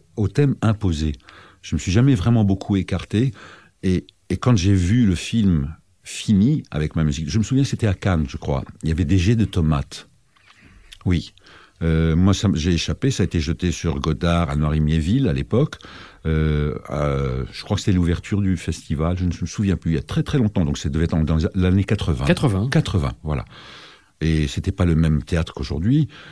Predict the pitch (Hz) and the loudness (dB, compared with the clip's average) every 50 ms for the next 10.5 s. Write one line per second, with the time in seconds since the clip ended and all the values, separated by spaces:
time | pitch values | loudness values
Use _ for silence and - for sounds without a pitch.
0 | - - - 78 80 82 82 80 80 82 87 92 95 87 76 82 80 78 76 67 | -20 -14 -6 -2 0 2 2 2 2 2 4 4 2 2 2 2 2 0 0 -2
1 | - 82 76 71 92 78 71 73 92 113 131 113 - - - 78 71 73 71 - | -2 -2 -2 0 0 -2 0 0 2 2 2 0 0 -2 -2 -2 -2 -2 -4 -4
2 | - 76 76 67 - - 104 104 - - 71 76 85 82 - 104 95 90 87 110 | -4 -4 -6 -6 -4 -2 -2 -2 -2 -2 -2 -2 -2 0 2 2 2 2 2 0
3 | - - - 78 78 - - 78 73 69 - - - - 71 71 80 80 82 - | -2 -4 -6 -6 -6 -4 -4 -4 -4 -4 -4 -6 -6 -4 -2 0 0 0 0 0
4 | 95 82 73 73 71 65 64 65 64 76 - - 92 - - - 98 107 110 95 | -2 -2 0 -2 -2 -4 -6 -6 -8 -8 -6 -6 -6 -6 -4 -2 0 0 0 0
5 | 78 87 78 73 71 69 65 65 67 67 - - 65 - - - - - - - | -2 -2 -2 -2 -2 -4 -4 -4 -6 -6 -6 -8 -8 -8 -10 -16 -20 -16 -8 -6
6 | 98 92 90 90 95 101 - _ _ _ _ _ - - - - - - 127 123 | -4 -4 -4 -4 -8 -12 -18 _ _ _ _ _ -20 -20 -20 -20 -4 -2 0 0
7 | - - 143 143 - 135 127 - - - 156 151 151 135 - 160 160 160 190 208 | 2 2 0 0 0 -2 -6 -8 -6 -2 0 0 0 0 2 2 2 4 2 0
8 | - - - 147 131 117 117 127 120 107 104 123 151 160 156 - - - - 110 | -2 -2 -2 -2 0 0 2 0 0 0 2 2 2 2 0 -2 -6 -6 -4 -4
9 | 98 - 104 - - 110 - - - - 117 110 117 123 127 117 - 107 98 104 | -4 -4 -4 -2 -2 -4 -4 -4 -4 -2 0 2 2 0 0 0 -2 -2 -2 -2
10 | 98 95 107 110 107 123 135 156 170 156 | -2 0 0 2 2 2 0 0 0 -2